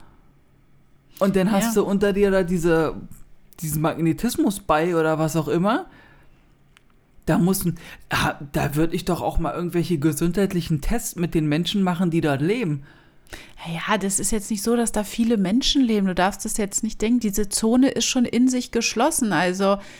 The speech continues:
Speaker 1: Es reicht ja ein Haus mit zwei Menschen drin.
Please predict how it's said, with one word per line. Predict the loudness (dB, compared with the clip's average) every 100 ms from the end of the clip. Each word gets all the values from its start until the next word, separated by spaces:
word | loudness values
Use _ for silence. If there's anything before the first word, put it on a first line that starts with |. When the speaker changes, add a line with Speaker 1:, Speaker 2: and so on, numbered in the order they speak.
| -20 -12 -4
Speaker 1:
Es | -2 0
reicht | 2 2 2
ja | 0 0
ein | 0 2 2 2
Haus | 2 0 0
mit | -2 -4 -18 -20 _ _ -10
zwei | -2 0 0
Menschen | -2 -4 -8
drin. | -8